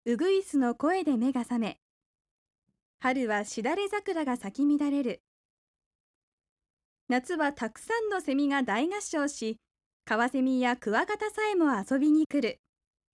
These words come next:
秋はもみじの葉が鮮やかな赤に色づき、クスノキの熟した実をムクドリが食べに訪れる。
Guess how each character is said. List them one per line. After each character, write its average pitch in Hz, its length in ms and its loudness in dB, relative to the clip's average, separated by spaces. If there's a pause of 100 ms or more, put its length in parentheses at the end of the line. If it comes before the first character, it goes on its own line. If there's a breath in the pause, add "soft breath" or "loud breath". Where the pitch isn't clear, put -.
(1600)
秋 262 300 -2
は 208 180 2
も 233 140 2
み 370 140 0
じ 302 120 0
の 277 140 2
葉 247 140 -2
が 226 340 -2
鮮 320 160 -2
や 415 120 -2
か 370 140 -2
な 302 220 4
赤 370 200 -4
に 285 180 4
色 269 140 0
づ 262 140 -8
き、 196 240 -6 (600)
ク - 80 -16
ス 330 140 -6
ノ 349 120 0
キ 294 120 0
の 262 140 4
熟 359 260 -2
し - 80 -10
た 294 160 2
実 254 200 4
を 233 220 0
ム 208 140 -4
ク 381 140 0
ド 403 120 -2
リ 349 140 0
が 262 100 0
食 262 200 -2
べ 381 120 -2
に 262 200 4
訪 175 100 -4 (260)
れ 247 120 0
る。 - 200 -8